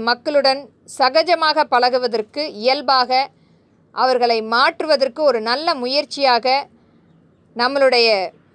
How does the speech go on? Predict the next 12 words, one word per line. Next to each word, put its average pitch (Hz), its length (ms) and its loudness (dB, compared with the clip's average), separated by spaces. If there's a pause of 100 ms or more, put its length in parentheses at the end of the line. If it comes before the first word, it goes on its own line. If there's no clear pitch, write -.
(200)
தெய்வ 262 420 0
நம்பிக்கை 294 560 -2 (200)
மற்றும் 233 400 -4
யோகா 262 380 2
போன்ற 240 340 -2 (320)
அனைத்து 247 420 -6 (920)
கலைகளும் 277 580 2
அங்கு 226 320 -2
கற்றுக் 233 380 -4
கொடுக்கப்படும். 226 600 -2 (840)
அது 269 300 0
மட்டுமில்லை, 294 580 -4